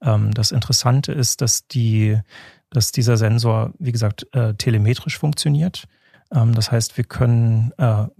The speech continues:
vollkommen berührungslos von außen die, äh, die Messung anstoßen und, ähm, und die Messwerte auslesen. Äh, und das heißt, wir können praktisch in jeder Körperposition in, äh, mit geschlossenen oder offenen, äh, Augen messen. Äh, wir können im Schlaf automatisch messen lassen.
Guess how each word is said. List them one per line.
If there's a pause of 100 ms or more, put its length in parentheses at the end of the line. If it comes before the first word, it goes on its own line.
(120)
vollkommen
berührungslos
von
außen
die,
äh,
die
Messung
anstoßen
und,
ähm,
und
die
Messwerte
auslesen. (320)
Äh,
und
das
heißt,
wir
können (140)
praktisch
in
jeder
Körperposition
in,
äh,
mit
geschlossenen
oder
offenen,
äh,
Augen
messen. (480)
Äh,
wir
können
im
Schlaf
automatisch
messen
lassen.